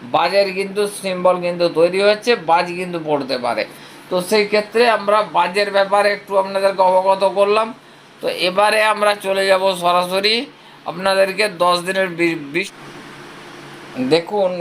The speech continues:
গভীর পরিবর্তন যে হয়েছে সেটা আমরা বৃষ্টিপাত মডেল থেকে দেখতে পাচ্ছি। দেখুন গভীর পরিবর্তন, আমরা যদি একটু এর এমএমগুলো মাপি, মেপে দেখাবো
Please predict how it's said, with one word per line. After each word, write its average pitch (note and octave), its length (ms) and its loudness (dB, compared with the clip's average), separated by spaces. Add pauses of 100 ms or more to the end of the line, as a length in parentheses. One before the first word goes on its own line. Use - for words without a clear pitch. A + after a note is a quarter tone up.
(140)
গভীর E3 340 2 (120)
পরিবর্তন F#3 640 2 (120)
যে F#3+ 120 0
হয়েছে E3 560 2 (640)
সেটা F3+ 260 2
আমরা F3 420 0
বৃষ্টিপাত F3 680 0
মডেল D#3+ 460 0
থেকে F3+ 220 0
দেখতে E3 340 0
পাচ্ছি। E3 440 -2 (300)
দেখুন F3 260 -2 (160)
গভীর F#3 380 0
পরিবর্তন, F3+ 680 2
আমরা E3+ 300 2
যদি F#3+ 440 -4 (400)
একটু G3+ 280 -2
এর A#3+ 160 4 (160)
এমএমগুলো A3+ 680 2
মাপি, E3+ 560 -2 (380)
মেপে F#3 420 2 (180)
দেখাবো F3+ 560 0